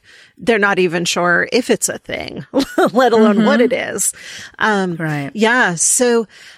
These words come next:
Speaker 1: you said that you weren't supposed to be watching the sort of soft core movies. What were you
Speaker 2: Mm-hmm.
Speaker 1: hearing in your home about sex and sexuality?
Speaker 2: It's hard to remember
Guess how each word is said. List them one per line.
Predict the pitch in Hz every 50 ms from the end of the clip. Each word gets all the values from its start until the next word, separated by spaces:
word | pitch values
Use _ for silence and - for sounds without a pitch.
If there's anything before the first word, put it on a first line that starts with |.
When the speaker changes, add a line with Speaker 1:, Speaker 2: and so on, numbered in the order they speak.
| _ _ _ _ _ _ -
Speaker 1:
you | 269 254 226 196
said | - - 240 214 208 175 -
that | 196 190 185 - -
you | 175 185 214
weren't | 180 208 214 202
supposed | - - - 233 208 190 -
to | - 180
be | - 214
watching | 190 175 185 180 196 - - 220 202 196 190 185 -
the | 214
sort | 202 - 226 208 180
of | 185
soft | - - 196 185 202 - - -
core | - 226 214 208
movies. | 208 202 196 185 165 180 208 247 247 - - - - -
What | - 262 269 -
were | 320
you | 330 339 330 294
Speaker 2:
Mm-hmm. | 220 202 220
Speaker 1:
hearing | 220 214 214 240 233 226
in | 233 - - 226 226 220
your | 214 214 208 196 190 196
home | 175 170 185 196 196 196 202 196 175 156 156 - - _ -
about | - 214 170 - 190 190 185 180 - - 196
sex | - - - 214 196 190 185 - - - - - _ -
and | 196 196 190
sexuality? | - - 180 - - - 190 175 170 170 175 175 180 175 170 175 156 - - 208 175 _ _ _ _ _ _ _ _ _ _ _ _ _ _ - - - - - - - - - _ -
Speaker 2:
It's | 226 233 -
hard | - 220 269 311 349 339 -
to | - 370
remember | 330 247 202 202 208 208 202 202 196 185 180 180 165